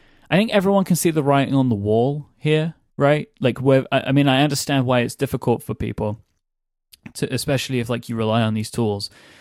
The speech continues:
But I think we can all see what's going on here, right? Like, we can all see what Marzipan is probably gonna end up doing,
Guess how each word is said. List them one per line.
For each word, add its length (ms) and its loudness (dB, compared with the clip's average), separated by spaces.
But 100 4
I 60 6
think 160 2
we 80 -2
can 160 2
all 160 4
see 420 0
what's 220 -2
going 260 0
on 180 -6
here, 220 -10
right? 320 -8
Like, 160 -8
we 80 -6
can 160 0
all 140 2
see 580 0
what 260 0
Marzipan 600 0
is 100 -4
probably 460 0
gonna 280 -2
end 160 -2
up 140 -6
doing, 400 -2